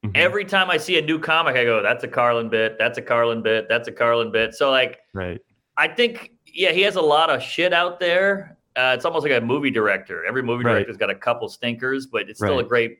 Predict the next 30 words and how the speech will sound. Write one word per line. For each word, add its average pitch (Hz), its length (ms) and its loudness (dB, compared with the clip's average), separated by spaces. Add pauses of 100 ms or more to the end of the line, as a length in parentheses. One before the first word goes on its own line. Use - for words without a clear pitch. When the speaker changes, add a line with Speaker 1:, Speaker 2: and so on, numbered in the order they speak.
(140)
Speaker 2:
he's 117 100 -20
still 139 140 -4
a 123 60 -2
great 107 200 -2
director. 107 520 -2 (140)
So, 135 580 0 (520)
uh, 123 400 4
the 123 120 0
problem 196 360 0
with, 139 80 -10
with 135 160 -6
Carlin 175 300 0 (100)
is, 113 60 -14
is 117 180 -6
he 151 80 -2
gets 143 160 -2
diluted 139 640 0
by 113 140 2
his 110 120 -6
own 123 300 -2
bad 120 340 0
work 135 340 -2
versus 113 320 -2
his 98 120 -12
good 127 200 -6
work. 135 340 -4 (280)
Speaker 1:
Yeah, 98 120 0
Speaker 2:
But, - 240 2
Speaker 1:
it's - 80 -8 (200)
like 110 80 2